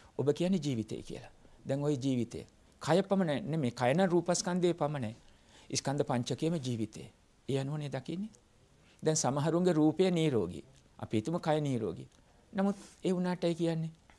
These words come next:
මට දැන් ජීවත් එහෙම වෙන්න එපා. නමුත් කියනවා, "මොකටද මං ජීවත් වෙන්නේ?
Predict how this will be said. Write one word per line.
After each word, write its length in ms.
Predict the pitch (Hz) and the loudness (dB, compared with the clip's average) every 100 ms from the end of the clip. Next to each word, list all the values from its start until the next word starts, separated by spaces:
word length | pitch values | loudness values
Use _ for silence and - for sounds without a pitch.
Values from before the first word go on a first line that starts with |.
| _ _ _ _ _ _ _ _ | _ _ _ _ _ _ _ _
මට 160 | 196 202 | -8 -8
දැන් 180 | 208 220 | -8 -8
ජීවත් 340 | - - 92 - - | -6 -6 -6 -14 -8
එහෙම 200 | 123 120 | -6 -2
වෙන්න 280 | 113 113 113 | 0 2 0
එපා. 300 | - 113 143 | 2 0 0
නමුත් 260 | 175 190 | 0 -2
කියනවා, 340 | 196 208 180 - _ | 0 0 0 -4 _
"මොකටද 320 | - 196 262 254 | -8 -6 -4 -2
මං 180 | 165 | -2
ජීවත් 320 | 127 123 - - | -2 -4 -6 -8
වෙන්නේ? 260 | - 160 | -12 -12